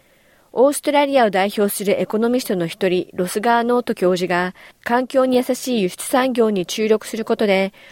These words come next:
オーストラリアは世界の排出ゼロ大国になると、キャンベラのナショナルプレスクラブで語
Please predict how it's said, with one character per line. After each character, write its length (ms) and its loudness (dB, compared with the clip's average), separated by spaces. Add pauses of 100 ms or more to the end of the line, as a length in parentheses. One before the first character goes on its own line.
(220)
オ 180 4
ー 20 0
ス 100 -10
ト 100 -2
ラ 140 4
リ 160 2
ア 80 2
は 180 0
世 180 0
界 200 0
の 100 0
排 260 -2
出 180 -10
ゼ 100 4
ロ 120 4
大 220 -2
国 240 -4
に 60 -2
な 100 0
る 100 -2
と、 220 0 (380)
キ 120 -4
ャ 60 -2
ン 40 -8
ベ 100 4
ラ 100 6
の 180 2
ナ 120 -4
シ 80 -6
ョ 60 -4
ナ 80 -2
ル 80 -2
プ 100 -10
レ 80 0
ス 100 -8
ク 120 -4
ラ 80 4
ブ 100 -2
で 80 0
語 60 -6